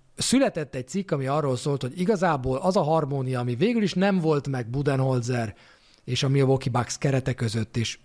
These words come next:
most már szerintem kimondható, hogy azért kellett távoznia Budnak, mert megette őt az öltöző.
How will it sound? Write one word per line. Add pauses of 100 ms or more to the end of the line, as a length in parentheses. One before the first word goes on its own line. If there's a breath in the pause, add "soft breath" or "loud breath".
(140)
most
már
szerintem
kimondható,
hogy
azért
kellett
távoznia
Budnak,
mert
megette
őt
az
öltöző.